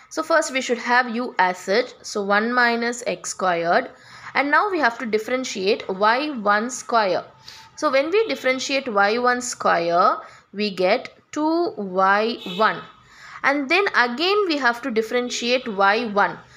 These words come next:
But what is y one? Y one is dy by dx.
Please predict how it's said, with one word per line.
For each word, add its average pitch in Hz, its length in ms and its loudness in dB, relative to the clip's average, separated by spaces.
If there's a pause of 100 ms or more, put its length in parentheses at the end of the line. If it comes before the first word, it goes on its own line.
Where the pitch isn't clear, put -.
(260)
But 269 140 0
what 285 320 2
is 381 180 -4
y 240 300 2
one? 233 560 0 (260)
Y 233 360 2
one 302 440 0
is 254 440 0
dy 233 280 -6
by 247 520 2
dx. 240 640 -4